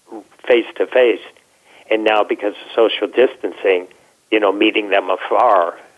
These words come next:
um, because they were saying, like, before they used to do social embracing and now they're doing, practicing social distancing. And so how they've gone about changing that, and I think being able to, um, as the leader,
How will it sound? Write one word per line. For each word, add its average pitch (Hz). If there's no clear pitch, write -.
um, 98
because -
they 117
were 98
saying, 101
like, 98
before 110
they 104
used 101
to 107
do 107
social 107
embracing 107
and 101
now 101
they're 98
doing, 95
practicing 101
social 101
distancing. 92
And 117
so 139
how 127
they've 117
gone 113
about 101
changing 147
that, 87
and 107
I 104
think -
being 113
able 110
to, 95
um, 92
as 104
the 117
leader, 123